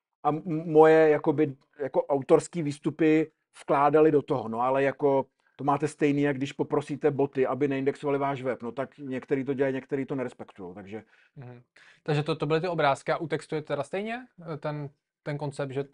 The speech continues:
Speaker 2: eh
Speaker 1: Já, já si myslím, že, ehm, to fakt záleží nástroj od nástroje. Tak jako je podle mě docela dobrý si přečíst takový to jako end user policy, který vždycky každý napíše souhlasím a nepřečte si ho.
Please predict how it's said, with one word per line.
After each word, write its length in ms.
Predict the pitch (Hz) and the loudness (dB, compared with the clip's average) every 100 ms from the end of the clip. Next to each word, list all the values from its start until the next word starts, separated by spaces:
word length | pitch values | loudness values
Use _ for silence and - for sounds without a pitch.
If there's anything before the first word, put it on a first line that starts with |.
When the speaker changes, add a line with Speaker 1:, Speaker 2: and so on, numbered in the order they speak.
| 143 | -16
Speaker 2:
eh 420 | 143 135 135 135 - | -14 -14 -14 -18 -6
Speaker 1:
Já, 200 | 127 139 | 0 0
já 120 | 156 | 2
si 140 | 135 185 | 0 0
myslím, 300 | 160 185 175 | -2 -2 -2
že, 140 | 175 175 175 175 170 170 - 143 135 135 | 0 2 2 2 0 -2 0 2 4 2
ehm, 360 | 135 135 135 - _ _ _ _ _ _ _ _ _ _ _ _ _ _ _ | -2 -6 -8 -12 _ _ _ _ _ _ _ _ _ _ _ _ _ _ _
to 100 | 160 | -2
fakt 240 | - 151 | 2 2
záleží 380 | 139 147 151 143 | 6 6 6 2
nástroj 400 | 147 170 165 143 | -4 -2 0 0
od 80 | 120 | 0
nástroje. 480 | 127 - 120 92 - _ _ _ | -4 -6 -10 -12 -12 _ _ _
Tak 140 | 123 | -6
jako 240 | 127 147 175 | -4 2 6
je 160 | 165 | 6
podle 300 | 165 170 156 | 6 4 4
mě 100 | 165 | 4
docela 260 | 160 151 180 | 2 2 2
dobrý 280 | 147 143 151 | 2 0 -2
si 120 | 170 | -4
přečíst 420 | 147 156 - 170 | -8 -10 -8 -8
takový 360 | - 151 151 151 | -8 -4 -2 0
to 460 | 151 151 147 147 151 | 4 6 6 4 2
jako 260 | 135 151 | -2 0
end 200 | 160 143 | 0 0
user 200 | 143 143 | -2 -4
policy, 400 | 156 143 135 143 | 0 0 0 -2
který 160 | 143 143 | -4 -4
vždycky 220 | 135 - | -4 -6
každý 200 | 147 139 | -6 -4
napíše 280 | 143 143 143 | -4 -6 -6
souhlasím 640 | 151 131 127 - 104 98 - | -2 0 0 -2 -6 -6 -8
a 60 | |
nepřečte 360 | 139 147 147 143 | -8 -8 -8 -8
si 120 | 143 | -4
ho. 200 | 117 95 | -4 -6